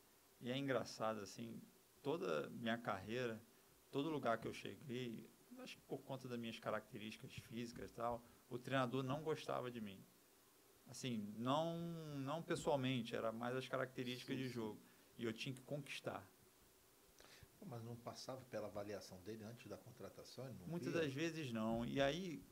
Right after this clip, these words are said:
Speaker 1: eu fiquei uma temporada inteira lutando pra jogar, joguei pouquíssimo, né?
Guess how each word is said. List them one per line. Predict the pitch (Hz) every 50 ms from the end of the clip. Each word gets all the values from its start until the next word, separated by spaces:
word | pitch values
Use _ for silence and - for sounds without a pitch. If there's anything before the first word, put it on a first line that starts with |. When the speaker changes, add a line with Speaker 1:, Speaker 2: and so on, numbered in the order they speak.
| - -
Speaker 1:
eu | - 135 131 123 120 123
fiquei | 120 - - - 156
uma | 151 151 147
temporada | - - 147 135 - 147 143 147 165 180 175 175
inteira | 170 - - - - 165 170 -
lutando | - 147 139 - - - 175 180 147
pra | 139 - 147 143
jogar, | 135 139 123 117 131 143 143 139
joguei | 131 127 120 120 139 143
pouquíssimo, | 139 - - 139 131 - - - 143 147 143 - 143 147
né? | 143 143 156 -